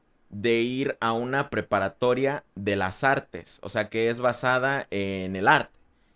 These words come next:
Y tenían todo, todo, todo lo, a mi alcance que yo quisiera. Si yo quería tomar canto, actuación, si yo quería tomar, este,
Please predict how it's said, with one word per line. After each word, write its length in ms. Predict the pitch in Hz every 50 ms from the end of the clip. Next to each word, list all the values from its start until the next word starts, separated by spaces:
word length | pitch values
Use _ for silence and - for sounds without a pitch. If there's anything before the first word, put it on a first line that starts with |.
| _ _
Y 760 | - 123 127 127 127 123 123 120 120 120 120 120 120 117 117
tenían 500 | 107 - 117 113 110 117 120 123 131 123 _ _
todo, 300 | - 139 127 107 104 98
todo, 320 | - - 131 135 139 117
todo 260 | - 139 143 143 143 143
lo, 180 | 131 113 90
a 360 | 90 98 98 98 101 98 98
mi 120 | 101 101 101
alcance 460 | 95 98 98 - 117 123 123 - 151
que 100 | - 110
yo 140 | 104 107 98
quisiera. 400 | 104 107 - 127 113 107 95 - _ _ _ _
Si 80 | - 104
yo 80 | 104
quería 240 | 104 120 117 113 104
tomar 320 | - 107 104 101 98 - -
canto, 640 | - 117 120 123 120 - - 127 127 131 123 - _ _ _ -
actuación, 960 | 95 95 - - - 101 92 - - - 110 117 120 123 127 131 139 - - _ _ _ _
si 140 | - - 104
yo 140 | 104 104
quería 260 | 104 113 110 110 107 107
tomar, 520 | - 107 104 107 104 107 107 104 104 104
este, 880 | 98 95 - - - - - 98 95 95 92 92 92 92 90 90 90